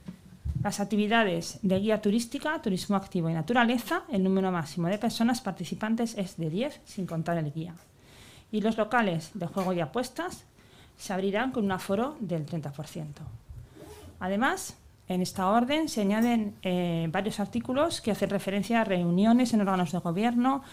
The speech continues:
administración o representación legal, así como encuentros,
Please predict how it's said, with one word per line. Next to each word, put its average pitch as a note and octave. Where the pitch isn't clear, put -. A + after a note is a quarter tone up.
administración G3+
o G3+
representación F3
legal, A3
así G#3
como F#3+
encuentros, A#3+